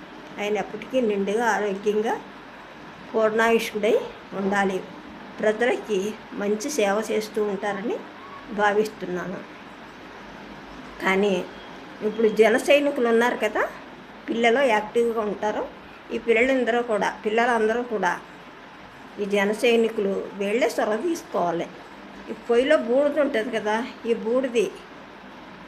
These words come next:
ఆ, జల్లించేసి చిన్న చిన్న పావు కిలో, అర కిలో, కిలో ప్యాకెట్ల కింద తయారు చేసి, పావు కిలో ఐదు రూపాయలు,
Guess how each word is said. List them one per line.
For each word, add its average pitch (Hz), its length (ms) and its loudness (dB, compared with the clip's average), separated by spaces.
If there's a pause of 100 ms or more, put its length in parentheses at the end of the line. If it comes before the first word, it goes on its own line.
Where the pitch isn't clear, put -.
(920)
ఆ, 185 160 -2 (100)
జల్లించేసి 254 880 4 (360)
చిన్న 240 100 0
చిన్న 240 320 2
పావు 226 320 4
కిలో, 220 380 0
అర 214 120 0
కిలో, 214 400 0
కిలో 214 380 0
ప్యాకెట్ల 220 480 -2
కింద 220 160 -4 (100)
తయారు 208 280 0
చేసి, 202 460 -6 (520)
పావు 208 240 4
కిలో 220 280 2
ఐదు 202 240 2
రూపాయలు, 190 600 0